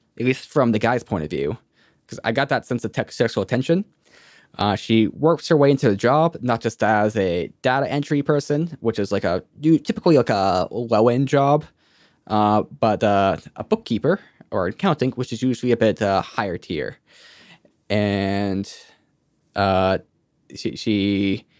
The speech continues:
discusses that with Walt, or she keeps it from him, and then it gets revealed. And then Walt's all,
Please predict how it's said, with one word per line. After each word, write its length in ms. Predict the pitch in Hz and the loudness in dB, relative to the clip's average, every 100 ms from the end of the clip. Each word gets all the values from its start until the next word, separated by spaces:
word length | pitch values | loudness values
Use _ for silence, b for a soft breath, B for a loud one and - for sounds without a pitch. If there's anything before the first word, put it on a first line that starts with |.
| _ | _
discusses 400 | - - 131 123 | -18 -4 -4 -2
that 160 | 120 107 | -2 -2
with 160 | 101 123 | -6 0
Walt, 360 | 160 196 - | 0 0 -4
or 100 | 110 | -6
she 100 | 110 | -6
keeps 220 | - 202 | -2 -2
it 80 | - | -2
from 140 | 107 87 | -4 -2
him, 220 | 113 139 _ _ _ _ - | -4 -6 _ _ _ _ -10
and 100 | 104 | 0
then 360 | 104 104 101 - | 2 2 -2 -4
it 40 | |
gets 200 | 101 - | -6 -6
revealed. 420 | 95 87 87 90 - _ _ _ _ _ _ _ _ | -6 -4 -2 -4 -10 _ _ _ _ _ _ _ _
And 200 | 98 90 | -8 -2
then 180 | 98 95 | -2 0
Walt's 260 | 123 107 - | 0 0 2
all, 260 | 107 104 | 2 2